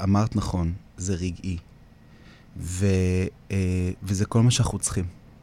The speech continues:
אנחנו צריכים רגע אחד. אנחנו צריכים אחוז אחד. אנחנו צריכים משהו אחד קטן שישבור את ה-, את המעטפת,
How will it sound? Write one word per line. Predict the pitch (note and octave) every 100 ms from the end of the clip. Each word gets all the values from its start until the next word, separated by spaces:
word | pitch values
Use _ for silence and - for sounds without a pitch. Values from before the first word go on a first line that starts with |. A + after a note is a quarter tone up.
| - - - - -
אנחנו | - B2
צריכים | - B2+ A#2
רגע | G2+ G2+ A2
אחד. | G#2+ - F2 F2+ - - - - - - - -
אנחנו | -
צריכים | A2+ - A2+ A2+ -
אחוז | A2 B2 G#2+ F#2+
אחד. | G2+ F2 E2+ - - - - - - - -
אנחנו | -
צריכים | - - B2+ B2+ - -
משהו | A2 A2 A#2+ B2 - C3+ -
אחד | G#2+ G2+ G2
קטן | - G2 A2+ A#2 B2+ - - - - - - -
שישבור | - - G#2 - - - A2 - G#2 G#2 C3 C#3 D3 - - - - - -
את | G#2+ - -
ה-, | G#2 G2 F#2+ - - -
את | G#2+ - - -
המעטפת, | G#2 G2+ G2+ G2 - - C#3 - D3 D3